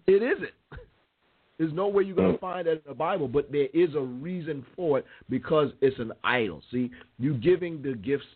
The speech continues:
Speaker 1: to that idol. Like, wait a minute, I just set 'em there, then I give 'em out, hand 'em out. It's the same thing that the ancient priests, that when they worship idols, they would, people would give gifts to the idols. They would give food to the idols, and then what would happen? The priest who,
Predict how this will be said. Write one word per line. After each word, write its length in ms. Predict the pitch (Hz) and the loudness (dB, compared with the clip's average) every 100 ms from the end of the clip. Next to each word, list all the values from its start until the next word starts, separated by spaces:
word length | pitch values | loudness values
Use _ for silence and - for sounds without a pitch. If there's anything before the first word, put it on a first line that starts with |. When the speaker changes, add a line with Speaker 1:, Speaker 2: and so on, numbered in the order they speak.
| - | -10
Speaker 1:
to 160 | 131 117 | -8 -4
that 240 | 110 107 | -6 -6
idol. 300 | 104 117 98 | -4 -4 -4
Like, 220 | 110 127 135 | -6 -4 -4
wait 140 | 190 | -4
a 40 | |
minute, 220 | 139 98 - | -6 -8 -4
I 140 | 120 | -4
just 200 | 110 110 | -4 -2
set 160 | 147 135 | 2 2
'em 100 | 120 | 2
there, 160 | 107 | 0
then 200 | 98 107 | 0 0
I 100 | 104 | 0
give 180 | 98 107 | 0 -2
'em 140 | 101 110 | 0 -2
out, 180 | 92 | 0
hand 220 | 110 101 95 | 0 -2 0
'em 80 | |
out. 220 | 131 - - - - | 0 0 -6 -10 0
It's 120 | 170 | 2
the 80 | 151 | 2
same 280 | 165 190 175 | 2 4 4
thing 240 | 175 156 127 | 2 2 2
that 140 | 123 | 0
the 140 | 117 - | -2 -2
ancient 420 | 151 143 135 110 - | -4 -4 -8 -10 -4
priests, 280 | 147 135 - | -2 -2 0
that 180 | 120 | -2
when 280 | 107 101 117 | -2 -6 0
they 160 | 135 151 | 2 2
worship 480 | 123 143 139 120 - | 2 0 0 -6 0
idols, 380 | 135 127 107 101 _ - _ 113 | 0 0 -4 -12 _ -20 _ -2
they 160 | 143 | 0
would, 240 | 135 127 - | 2 -2 -2
people 240 | 190 156 | -4 -2
would 220 | 135 101 | -4 -2
give 340 | 120 165 123 95 | 0 0 -2 -4
gifts 260 | 143 - - _ _ - | -2 -4 -14 _ _ -10
to 100 | 131 | -6
the 160 | 113 117 | -4 -2
idols. 300 | 120 104 98 | -4 -4 -2
They 80 | |
would 160 | 123 107 | -2 2
give 200 | 160 160 - | 2 2 -4
food 420 | - 185 170 151 - | -6 -4 -4 -8 -8
to 100 | 139 | -6
the 100 | 123 | -4
idols, 380 | 123 127 117 113 - - - | -4 -4 -4 -6 -14 -10 0
and 160 | 143 | 2
then 180 | 151 160 | 4 4
what 120 | 160 | 4
would 120 | 151 143 | 4 2
happen? 400 | 175 170 107 85 _ - | -2 -4 -10 -12 _ -8
The 120 | 139 | -6
priest 400 | - 175 208 233 - - - | -2 -2 -2 -8 -16 -10 -2
who, 260 | 196 185 | 0 2